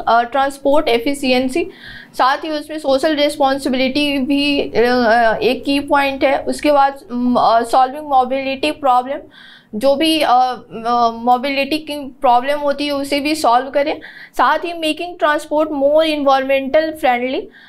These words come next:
like अभी गवर्नमेंट जो है पेट्रोल डीजल के बदले सीएनजी का, अ, यूज़ कर रहा है, साथ ही साथ, अ, इलेक्ट्रिक व्हीकल्स का भी हम लोग यूज़ कर रहे हैं, तो वो सब कहीं ना कहीं से सस्टेनेबल ट्रांसपोर्टेशन की तरफ,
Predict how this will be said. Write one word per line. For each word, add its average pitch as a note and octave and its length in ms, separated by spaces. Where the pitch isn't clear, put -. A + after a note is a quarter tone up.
like C#4+ 220
अभी D4+ 280
गवर्नमेंट D4+ 500
जो E4 120
है D#4 200
पेट्रोल C#4 480
डीजल D4 540
के A#3 320
बदले C4 300
सीएनजी C#4+ 560
का, D4 140
अ, B3 400
यूज़ C4 360
कर C#4 160
रहा C4+ 200
है, C#4+ 120
साथ C#4 260
ही E4 80
साथ, D#4+ 280
अ, B3+ 1040
इलेक्ट्रिक C#4+ 560
व्हीकल्स C4+ 640
का D4 160
भी D#4+ 140
हम D4+ 120
लोग D4+ 140
यूज़ C#4+ 300
कर C#4+ 140
रहे C#4+ 120
हैं, G4+ 100
तो G4 80
वो F4 120
सब G4 180
कहीं F4 220
ना F#4 80
कहीं F#4 220
से G4+ 160
सस्टेनेबल D#4 640
ट्रांसपोर्टेशन D4 840
की E4 100
तरफ, D#4+ 340